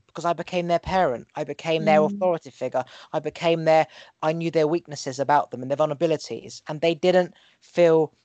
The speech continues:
Speaker 1: as you said, they feel like you're above them because
Speaker 2: Mm-hmm.
Speaker 1: you now kind of know their, their, their weak spots.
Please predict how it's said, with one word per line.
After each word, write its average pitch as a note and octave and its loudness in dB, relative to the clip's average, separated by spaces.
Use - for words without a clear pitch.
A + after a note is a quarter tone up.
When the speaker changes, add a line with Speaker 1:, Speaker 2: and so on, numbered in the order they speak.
Speaker 1:
as - -4
you G3 -4
said, F#3 -2
they D#3 -6
feel G#3 0
like E3 2
you're E3+ 2
above F#3 2
them A2+ -6
because E3 -2
Speaker 2:
Mm-hmm. D3 -8
Speaker 1:
you E3+ -4
now E3+ 2
kind E3 -4
of D3 -8
know E3 2
their, D3 4
their, D3 -2
their C#3+ -4
weak G#3+ -2
spots. - -4